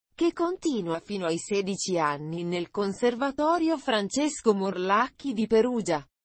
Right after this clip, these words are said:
La musica è la sua prima passione e diventa presto una scelta di vita che la porteranno a studiare anche pianoforte e successivamente canto.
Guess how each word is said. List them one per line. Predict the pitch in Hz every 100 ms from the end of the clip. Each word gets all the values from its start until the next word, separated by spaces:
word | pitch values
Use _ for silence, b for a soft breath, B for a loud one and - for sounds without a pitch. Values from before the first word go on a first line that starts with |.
| _ 180
La | 175
musica | 170 233 302 277 277 277
è | 220
la | 196 185
sua | - 175
prima | - 233 240 202
passione | 220 214 - 240 311 320 202
e |
diventa | 180 175 196 262 294 269
presto | - 214 285 - -
una | 320 220
scelta | 220 - 196 202 196
di | 185 185
vita | 170 175 - 165 151 -
che | 196
la | 180 170
porteranno | 185 185 208 202 226 220 208
a |
studiare | 220 - 233 233 196 151 151 147 _ _ -
anche | 196 220 269 254
pianoforte | 208 214 240 240 262 302 349 -
e | 240
successivamente | - 262 - 254 - 247 240 247 302 339 330
canto. | 311 240 156 156 - 156